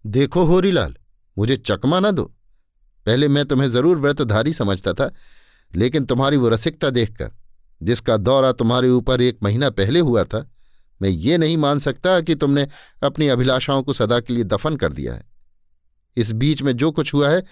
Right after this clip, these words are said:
उसका पूरा पूरा वृत्तांत मुझे सुनाना पड़ेगा, वरना समझ लो, मेरी और तुम्हारी दोस्ती का अंत है।"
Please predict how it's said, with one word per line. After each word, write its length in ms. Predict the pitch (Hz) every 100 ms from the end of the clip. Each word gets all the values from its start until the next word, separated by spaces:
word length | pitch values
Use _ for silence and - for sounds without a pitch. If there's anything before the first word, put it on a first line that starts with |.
| - - _ -
उसका 220 | 147 -
पूरा 360 | 156 156 165 160
पूरा 260 | - 147 143
वृत्तांत 460 | 120 120 156 147
मुझे 220 | 131 120
सुनाना 360 | 120 120 151 175
पड़ेगा, 400 | 113 78 - - _ _ _ _ _ _ _ -
वरना 300 | 101 101 101
समझ 340 | - 104 120
लो, 260 | 139 190 - - - - _ -
मेरी 380 | 95 139 143 143
और 180 | 131 117
तुम्हारी 340 | 113 113 110
दोस्ती 400 | 90 113 110 90
का 120 | 90
अंत 360 | - 139 165 85
है।" 340 | - - -